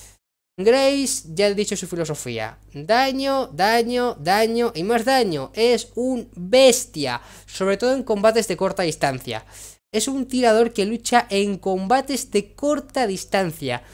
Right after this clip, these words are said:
donde puede aprovechar realmente los disparos de su escopeta, porque es peligrosísima y mortal. Decir también que Graves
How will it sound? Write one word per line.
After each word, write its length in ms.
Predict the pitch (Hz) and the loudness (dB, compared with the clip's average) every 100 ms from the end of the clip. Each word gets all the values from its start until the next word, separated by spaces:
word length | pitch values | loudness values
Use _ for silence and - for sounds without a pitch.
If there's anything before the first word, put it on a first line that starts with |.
| - | -12
donde 220 | 180 190 | -4 -2
puede 160 | 196 254 | 2 2
aprovechar 480 | 269 262 233 240 240 | 0 0 0 0 0
realmente 800 | 226 202 214 208 233 233 220 - - | 0 0 -2 0 4 4 4 -4 -8
los 220 | 170 170 | -6 -6
disparos 500 | 175 - 190 220 165 | -10 -4 0 0 0
de 140 | 185 | -4
su 800 | - - 170 165 160 151 147 139 - - - _ _ _ - | -6 -4 -4 -2 -2 -2 -4 -6 -12 -20 -20 _ _ _ -4
escopeta, 1000 | 185 - - 170 165 269 269 175 190 | -4 -4 -2 0 4 2 2 0 0
porque 540 | - 156 - 156 156 - - - | -4 -8 -2 -2 -2 -6 -20 -10
es 340 | 180 202 - - 170 180 190 202 | -2 -2 -2 -8 -6 -4 -2 0
peligrosísima 960 | 196 175 170 165 160 247 - 220 233 233 | 0 0 -2 -2 -2 -2 -2 -2 -2 -2
y 80 | 185 | -4
mortal. 600 | 151 131 135 139 120 110 - - - - - - | -4 -6 -4 -2 -2 -6 -16 -18 -16 -16 -18 -10
Decir 420 | 180 196 262 269 | -2 -2 0 -2
también 380 | 277 269 269 247 | -2 -2 -2 -4
que 160 | 247 | -4
Graves 880 | 214 214 226 233 247 247 220 - - | -2 0 2 2 0 -4 -4 -8 -10